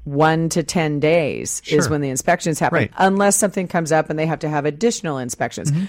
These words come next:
Speaker 1: So it's just sitting there in that pending inspection status until it's done,
Speaker 2: Got
Speaker 1: right?
Speaker 2: it.
Speaker 1: One way
Speaker 2: Got
Speaker 1: or the
Speaker 2: it.
Speaker 1: other.
Speaker 2: Okay.
Speaker 1: It
Speaker 2: Makes
Speaker 1: either
Speaker 2: sense.
Speaker 1: goes back to active or it goes to pending.
Speaker 2: Sure.
Speaker 1: And then it sits in pending status all the way until closing, typically.
Speaker 2: Right,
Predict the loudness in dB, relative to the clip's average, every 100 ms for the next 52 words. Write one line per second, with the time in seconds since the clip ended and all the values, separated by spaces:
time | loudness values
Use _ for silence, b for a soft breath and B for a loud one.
0 | 0 0 2 2 4 4 4 4 2 0
1 | 0 -2 0 0 -4 -2 -2 -2 -4 -2
2 | -2 -2 -2 -4 -2 -2 -4 -4 -2 -2
3 | -8 _ -4 0 0 2 2 4 4 4
4 | 4 4 2 -2 -6 B B 2 4 4
5 | 4 4 4 4 2 2 2 2 0 -2
6 | 0 2 4 2 0 0 0 0 -6 -10
7 | -8 -6 B B 2 4 4 4 4 4
8 | 2 4 2 2 -2 0 0 0 0 2
9 | 4 4 4 2 0 -2 -4 2 2 2
10 | -2 -6 -6 -6 -6 -4 -4 -4 -4